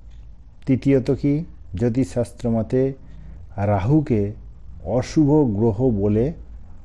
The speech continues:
মনে করা হয় বা ধরা হয়। রাহুর প্রভাবে জীবনে দুর্ঘটনা আসতে পারে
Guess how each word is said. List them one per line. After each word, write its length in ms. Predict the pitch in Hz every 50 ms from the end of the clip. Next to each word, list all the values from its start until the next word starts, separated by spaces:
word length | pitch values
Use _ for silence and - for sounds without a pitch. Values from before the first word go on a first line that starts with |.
| - - - -
মনে 220 | 98 98 98 95 90
করা 220 | 90 92 87 85
হয় 200 | 82 85 87 87 90 - - - - - - - - - - - - -
বা 100 | 113 120
ধরা 300 | 101 85 101 92 90 85
হয়। 180 | 82 85 87 87 - - - - - - - - - - - - - - - - - - - - - - - - - - - - - - - - - - - - - - - - -
রাহুর 580 | 107 104 113 117 131 135 135 156 196 214 180
প্রভাবে 680 | 160 180 175 175 170 165 180 180 180 180 180 165 147 120 101 95 92
জীবনে 440 | 92 107 117 127 120 139 139 143 143
দুর্ঘটনা 680 | 117 95 113 120 127 120 117 135 123 135 131 131 131
আসতে 260 | 127 127 - - - 127
পারে 300 | 120 120 117 127 151